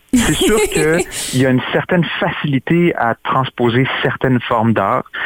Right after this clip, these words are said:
Speaker 1: Je veux dire, euh, je sais pas des, d'exemples qui me viennent en tête immédiatement, mais ben, en fait, oui. Euh, je veux dire, on,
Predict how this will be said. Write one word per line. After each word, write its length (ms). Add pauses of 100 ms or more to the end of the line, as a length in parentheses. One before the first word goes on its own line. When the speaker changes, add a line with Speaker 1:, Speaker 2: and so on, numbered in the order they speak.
(200)
Speaker 1:
Je 100
veux 80
dire, 380
euh, 280 (580)
je 80
sais 80
pas 140
des, 180
d'exemples 460
qui 100
me 80
viennent 200
en 80
tête 280
immédiatement, 720
mais 240 (300)
ben, 100
en 60
fait, 180
oui. 180 (340)
Euh, 200
je 80
veux 60
dire, 160 (120)
on, 160